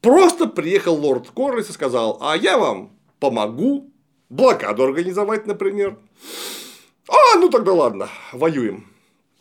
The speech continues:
Сжечь дотла. Вы не владеете основами ремесла.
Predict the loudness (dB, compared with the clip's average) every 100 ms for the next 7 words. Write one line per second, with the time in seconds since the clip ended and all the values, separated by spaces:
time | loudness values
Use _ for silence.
0 | _ _ _ -4 0 2 0 -2 -6 -8
1 | _ _ _ _ _ _ _ -10 -8 -6
2 | -4 -4 -4 -4 -6 -6 -10 -18 _ _
3 | -10 -8 -10 -12 -8 -2 0 0 -4 -6
4 | -12 -12 -16 -16 _ _ _ _ _ _
5 | -10 -8 -6 -8 -8 -14 -12 -8 -8 -8
6 | -12